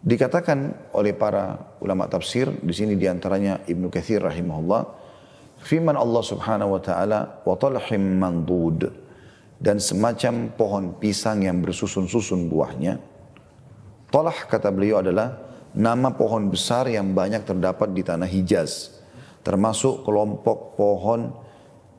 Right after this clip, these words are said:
idhah atau jenis pohon besar, ya. Kata tunggalnya adalah talha.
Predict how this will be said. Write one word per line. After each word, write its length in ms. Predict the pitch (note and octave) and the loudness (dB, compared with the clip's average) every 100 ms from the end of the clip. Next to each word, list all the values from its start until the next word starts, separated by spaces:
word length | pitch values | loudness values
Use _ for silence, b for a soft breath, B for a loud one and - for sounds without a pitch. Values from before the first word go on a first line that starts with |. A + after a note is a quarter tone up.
| - - - - | -20 -20 -10 0
idhah 420 | A2 G#2 A2+ - - - - - - | 2 4 4 0 -6 -14 -16 -20 -12
atau 160 | C2+ | -4
jenis 320 | F2+ F#2+ A2 - | 0 2 0 0
pohon 320 | - F#2 E2+ | 0 0 -2
besar, 400 | D#2+ - G2+ D2 - - - | -2 0 0 -2 -8 -16 -10
ya. 240 | A#1+ B1 - - - - - - - B B B B B - - | -6 -6 -8 -18 -20 -20 -20 -20 -20 B B B B B -18 -2
Kata 260 | G#2 A2 | 2 2
tunggalnya 400 | G#2+ A2+ B2 B2+ | 2 2 2 2
adalah 300 | G#2+ A#2 A#2 - | 2 2 0 0
talha. 640 | A2+ F#2+ - F#2+ - | 0 0 0 -2 -2